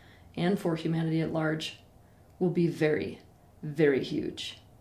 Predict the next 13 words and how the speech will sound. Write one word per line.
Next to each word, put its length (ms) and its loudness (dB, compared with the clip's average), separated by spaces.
Consequences 840 4
aside, 600 -2
without 560 2
truth, 500 -2
people 300 2
will 120 4
not 240 0
be 200 0
able 160 -2
to 180 -8
actualize 720 -4
their 160 -4
desires 640 -2